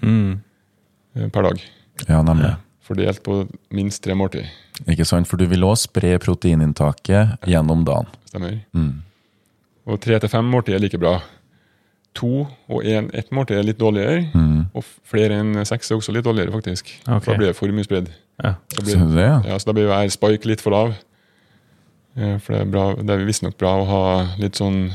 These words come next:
Speaker 2: spikes av protein, da, at det, du kommer over en viss terskel.
Speaker 3: Ser du det, ja?
Speaker 2: Mm, med aminosyrer.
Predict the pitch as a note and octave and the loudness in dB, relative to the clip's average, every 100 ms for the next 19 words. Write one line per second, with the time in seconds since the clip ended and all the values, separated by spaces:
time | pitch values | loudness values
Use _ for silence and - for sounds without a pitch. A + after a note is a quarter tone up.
0 | F2+ - - G2+ - - A2+ G#2+ G2+ A2 | -6 -4 0 0 0 -2 0 0 0 -2
1 | G2+ F#2+ B2 G#2+ G2+ G2+ G2 G#2 G#2+ G#2+ | -2 0 0 -2 0 -2 -2 -2 0 2
2 | F#2 F2+ G2+ - - - D#2+ G#2+ - - | 2 2 -2 -2 -6 -4 -6 -6 -18 -4
3 | - E2 D#2+ G2 A#2 A2 G#2+ E2+ F#2+ - | 2 6 6 6 6 4 0 -4 -6 -16
4 | _ - A2 G2 F#2+ F#2 - G2 | _ -8 -4 -2 -2 -4 -4 -6